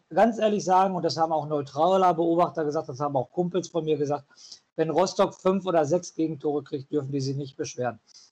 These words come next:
Also ich hoffe, dass ich deine Frage beantworten konnte. Ich sag's nochmal, mit der Leistung steigen wir auf, ja. Wenn wir die konstant halten können.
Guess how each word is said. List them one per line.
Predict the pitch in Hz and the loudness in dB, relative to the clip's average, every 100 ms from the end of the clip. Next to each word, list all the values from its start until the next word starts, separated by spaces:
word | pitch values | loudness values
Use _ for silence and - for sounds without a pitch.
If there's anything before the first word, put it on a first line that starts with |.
| - | -2
Also | 160 | 2
ich | 170 | 4
hoffe, | 233 233 | 4 4
dass | 214 | 2
ich | 180 | 4
deine | 196 202 | 4 4
Frage | - 180 208 208 | 4 4 6 4
beantworten | 180 220 202 247 214 | 4 2 2 -2 0
konnte. | 220 240 233 240 226 _ - | 2 2 2 -2 -4 _ -8
Ich | 170 | -2
sag's | 190 175 180 | 0 0 0
nochmal, | 208 208 214 208 _ | 2 4 2 0 _
mit | 156 139 160 | -14 -4 2
der | 190 | 4
Leistung | 185 180 160 | 2 0 -6
steigen | 131 151 156 | -4 -2 -2
wir | 135 113 | -4 -4
auf, | 113 - | -8 -12
ja. | 117 - _ _ _ _ _ | -12 -12 _ _ _ _ _
Wenn | 175 214 | 0 2
wir | |
die | 214 | 2
konstant | 220 220 214 208 | 2 2 0 2
halten | 165 156 - | 0 0 -6
können. | 156 | -18